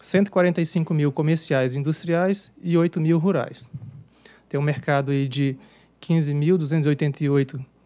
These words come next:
gigawatt-hora de mercado e quarenta e cinco por cento desse mercado é livre.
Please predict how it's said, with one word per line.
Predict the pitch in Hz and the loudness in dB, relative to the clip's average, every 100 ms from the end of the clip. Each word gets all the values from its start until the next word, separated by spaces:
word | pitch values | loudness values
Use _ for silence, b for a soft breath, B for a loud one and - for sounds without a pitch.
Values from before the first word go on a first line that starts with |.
| - | -10
gigawatt-hora | 127 135 127 131 - 135 127 127 | -4 -2 0 -2 -4 -4 -4 -6
de | 131 - | -10 -16
mercado | - 135 - 156 196 202 _ _ _ _ _ _ _ _ _ _ _ _ _ _ | -12 -8 -4 -2 -2 -6 _ _ _ _ _ _ _ _ _ _ _ _ _ _
e | - 156 160 160 | 0 4 4 2
quarenta | 165 160 165 | 2 2 0
e | 160 | -2
cinco | 165 156 | -4 -2
por | 160 | -2
cento | - 151 - | -2 -4 -4
desse | 151 143 - | -4 -4 -4
mercado | 147 139 - 139 143 | -4 -6 -6 -4 -2
é | 156 | -2
livre. | 135 117 - | -2 -6 -10